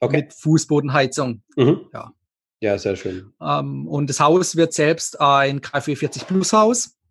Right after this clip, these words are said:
Speaker 1: Mhm.
Speaker 2: Also sprich mit Photovoltaikanlage drauf, Batteriespeicher. Genau, ich denke, da sind wir gut für die Zukunft gerüstet.
Speaker 1: Sehr schön.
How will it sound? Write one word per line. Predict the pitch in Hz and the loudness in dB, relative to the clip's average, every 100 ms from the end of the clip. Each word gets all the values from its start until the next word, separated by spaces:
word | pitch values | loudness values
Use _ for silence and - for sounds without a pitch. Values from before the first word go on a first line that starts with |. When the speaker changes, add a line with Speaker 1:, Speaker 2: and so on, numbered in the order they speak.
| _ - | _ 0
Speaker 1:
Mhm. | 139 196 - _ - | 0 0 -10 _ -6
Speaker 2:
Also | - 123 135 | -4 -2 -4
sprich | - 147 123 | 0 0 0
mit | 139 - | -4 0
Photovoltaikanlage | 147 135 131 135 165 190 185 180 | 0 2 0 0 0 2 0 0
drauf, | 175 180 170 165 | -2 0 2 2
Batteriespeicher. | 156 139 156 175 - 165 165 156 165 160 151 _ - - - | -2 -2 -2 -2 2 2 2 -2 -4 -4 -6 _ -20 -20 0
Genau, | 247 151 135 | 4 4 2
ich | - | 2
denke, | 165 165 | 0 2
da | 160 | 0
sind | 160 156 | 0 2
wir | 156 | 2
gut | 151 175 156 | 2 0 0
für | |
die | 156 | -2
Zukunft | 151 143 151 - | -2 -4 -4 -6
gerüstet. | 123 135 - 135 - _ | -10 -10 -8 -14 -16 _
Speaker 1:
Sehr | - 101 | -4 -4
schön. | 92 98 90 90 | -2 -4 -6 -10